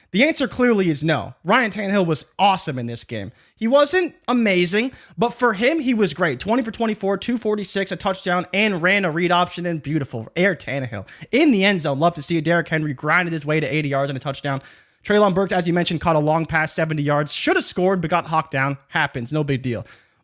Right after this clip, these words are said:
But you talk about the Chargers. One, zero running game. Should have expected that. Shouldn't have started Josh Kelly, but people did. You know, I get it. The volume was supposed to be there. Thirteen carries, thirty-nine yards. I don't know why Kellen Moore didn't just air it out all game long.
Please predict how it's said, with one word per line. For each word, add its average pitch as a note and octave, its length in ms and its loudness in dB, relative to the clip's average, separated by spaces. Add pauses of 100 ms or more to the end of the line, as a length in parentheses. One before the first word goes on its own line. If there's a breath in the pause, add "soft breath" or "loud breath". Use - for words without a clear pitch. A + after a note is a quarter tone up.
But A#3 140 4
you A#3+ 120 0
talk F4+ 280 0
about D#4+ 200 2
the A3+ 60 -2
Chargers. B2 600 -2
One, A#3 380 4
zero G#3 360 2
running D#3 300 2
game. A#2 160 -4
Should G#3 160 0
have G#3+ 80 2
expected F#3+ 440 -2
that. E3 220 2
Shouldn't F3 180 -4
have E3+ 80 -4
started D#3 200 -2
Josh D3 220 -2
Kelly, B3+ 340 2 (300 loud breath)
but C#4 200 2
people C4 240 0
did. A3+ 460 2
You G#3+ 60 0
know, G#3+ 80 2
I G#3+ 80 4
get F#3+ 240 2
it. F#3 80 -2
The F3 80 0
volume F3+ 300 2
was E3+ 100 0
supposed E3 220 -2
to D3+ 60 -12
be E3+ 120 2
there. F3 160 2
Thirteen F3+ 360 -4
carries, D#3+ 300 -2
thirty-nine C#3+ 400 0
yards. A#2+ 260 -4 (380 loud breath)
I B3+ 200 2
don't B3+ 320 0
know D4 180 4
why A#3+ 240 2
Kellen A#3 320 0
Moore G#3 200 2
didn't F#3 220 0
just E3+ 220 -4
air D#3+ 160 0
it D3 40 0
out C#3 140 2
all B2 160 -2
game A#2+ 180 -4
long. G2 200 -8